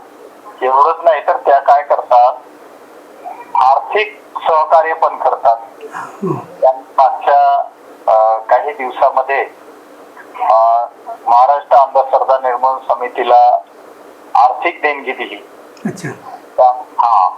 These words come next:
Speaker 1: त्यामध्ये, अ, आता पुस्तक लावणं असो किंवा, अ, बाहेर गावी पण जायला, अ, त्यांना एक प्रकारचं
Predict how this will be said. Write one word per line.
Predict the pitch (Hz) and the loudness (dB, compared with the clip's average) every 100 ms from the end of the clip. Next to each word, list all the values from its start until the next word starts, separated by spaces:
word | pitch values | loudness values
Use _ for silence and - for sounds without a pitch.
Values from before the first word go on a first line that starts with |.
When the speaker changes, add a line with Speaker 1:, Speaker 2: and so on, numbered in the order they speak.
| - - | -12 -4
Speaker 1:
त्यामध्ये, | 131 127 135 139 156 - - - - - 880 - - - 762 | 0 0 0 0 0 -2 -10 -20 -20 -18 -18 -18 -20 -12 0
अ, | - 123 - 131 - - - - - - - | 4 4 2 -4 -12 -20 -20 -20 -20 -4 -2
आता | 131 143 135 - - - - - | 0 2 0 -2 -6 -16 -14 -6
पुस्तक | 139 - 143 143 | -6 -2 -2 2
लावणं | 135 127 131 | 2 2 2
असो | 127 120 135 120 113 - - - | 0 0 0 0 0 -2 -12 -14
किंवा, | - 120 123 123 127 - - - - - - - - | -4 0 2 2 0 -4 -8 -20 -20 -20 -20 -8 -2
अ, | 110 113 113 117 - - | 0 0 -2 -6 -12 -20
बाहेर | 139 131 127 156 175 | -2 2 4 2 0
गावी | 151 160 180 | 2 2 0
पण | 185 175 175 | -2 -2 2
जायला, | 143 165 127 120 - - - - - - | 2 2 4 4 2 -6 -20 -20 -20 -2
अ, | 117 113 110 101 - - - | 0 0 0 -2 -6 -16 -2
त्यांना | 131 123 127 123 120 107 87 - - - - - 104 | 0 4 4 4 2 -2 -6 -12 -20 -20 -20 -20 -16
एक | 98 - | -16 -2
प्रकारचं | - - 127 123 175 | -2 0 -2 -2 -2